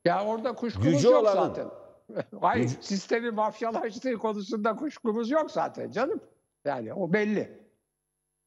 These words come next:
Speaker 2: Gücü olanın, kılıcı keskin olanın, elinde silah olanın hükmünün geçtiği bir dönem başlıyor demektir.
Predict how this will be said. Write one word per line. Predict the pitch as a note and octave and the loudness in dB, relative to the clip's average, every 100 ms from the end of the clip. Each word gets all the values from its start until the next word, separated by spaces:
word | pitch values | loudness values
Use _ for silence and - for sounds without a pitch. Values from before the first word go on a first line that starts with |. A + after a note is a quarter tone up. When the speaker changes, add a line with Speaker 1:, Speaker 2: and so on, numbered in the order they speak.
| _ - | _ -6
Speaker 2:
Gücü | F2+ A2+ C#3 | -2 2 4
olanın, | B3 F#3+ E3+ E3+ G#2 - | 6 4 2 0 -4 -10
kılıcı | - C3+ D#3 G3 | -2 2 2 0
keskin | - C#3+ - G3 | 0 0 0 4
olanın, | G3+ D#3+ D3+ B2+ D#2 | 6 4 2 -4 -4
elinde | A#2 C3 D#3 E3+ | -2 0 2 0
silah | - D3 G#3 F#3+ | 0 4 4 6
olanın | E3+ D#3 A3+ E3 | 4 2 0 -2
hükmünün | D#3 - D3+ G#3+ F#3 | -4 -2 -2 0 2
geçtiği | C3+ - D3+ A3 E3 | 0 -2 -4 0 2
bir | D3+ A#2+ | 2 2
dönem | A#2 F#3+ A3 | 4 2 4
başlıyor | F3+ - B2 G#2+ E2+ | 2 2 -2 -2 -2
demektir. | D2+ C#2 - | -6 -12 -20